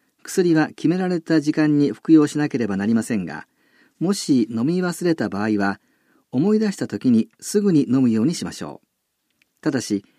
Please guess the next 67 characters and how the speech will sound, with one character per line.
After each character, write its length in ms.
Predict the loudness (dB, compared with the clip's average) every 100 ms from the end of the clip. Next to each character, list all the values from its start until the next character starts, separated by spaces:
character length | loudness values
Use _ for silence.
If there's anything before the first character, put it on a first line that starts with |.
| _ _
二 120 | 0
回 240 | 2 2 4
分 240 | 4 4
を 140 | 2 0
ま 160 | -4 -2
と 120 | 0
め 120 | 0
て 80 | 2
飲 160 | 2
ん 80 | 2
で 120 | 0
は 100 | 0
い 80 | -2
け 100 | -4
ま 80 | -10
せ 140 | -12
ん。 120 | -14 -16 _ _ _ _ _ _ _ _ _ _ -4
も 140 | -4
し 260 | 2 2 2
次 240 | 0 0
の 160 | 2 0
服 220 | -2 0
用 180 | 2 2
時 100 | 2
間 220 | 2 2
が 160 | 0
迫 240 | -2 -2 -2
っ 60 |
て 200 | -2 0
い 40 | 0
る 80 | 0
場 160 | 0
合 80 | 2
に 100 | 2
は、 220 | 0 -6 _ _ _ _ _
飲 120 | 0
み 140 | 2 2
忘 180 | 0 -2
れ 100 | -2
た 120 | 0
分 200 | 2 4
は 100 | 2
飲 180 | 2 2
ま 120 | 0
ず、 160 | -6 _ _ _ _ _
次 260 | -2 0
か 140 | 0 -2
ら 200 | -2 -6 _ -6
い 100 | -2
つ 120 | 2
も 140 | 4
の 80 | 4
よ 180 | 2 2
う 60 |
に 80 | 2
飲 160 | 2 0
む 100 | 0
よ 140 | 0
う 20 |
に 80 | -2
し 120 | -4
ま 60 | -10
し 100 | -10
ょ 140 | -14 -16 _ _ _ _ _ _ _ _ _ _ _ _ _ -4
う。 40 |
な 140 | 0
お、 180 | 2 0